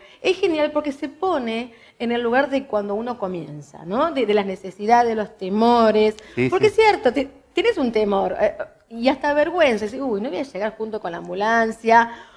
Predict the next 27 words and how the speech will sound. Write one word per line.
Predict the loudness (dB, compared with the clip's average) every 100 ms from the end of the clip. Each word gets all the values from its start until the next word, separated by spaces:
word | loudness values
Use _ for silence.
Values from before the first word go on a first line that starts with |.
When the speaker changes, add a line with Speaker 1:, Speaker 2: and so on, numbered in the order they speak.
| -10
Speaker 1:
o | -4
me | 0
van | 2
a | 2 0
pasar | -2 -2 -8
como | -8 -6
parada", | -6 -2 0 2 2 4 4 2 0
y, | -4 -8 -2
y |
no, | 0 -2 -4
en | -2
esta | 0 0
competencia | -2 2 2 4 2
Speaker 2:
No, | 2 2
no. | 2
Speaker 1:
van | 0
a |
estar | 0 2 2 0
todos | -4 0
Speaker 2:
Es, | 2 2
Speaker 1:
iguales. | 2 -2 -2
Speaker 2:
es, | -2 0
va | 0
a |
ser | 2 2
una | 2
fiesta, | 0 0 -2 -2 -16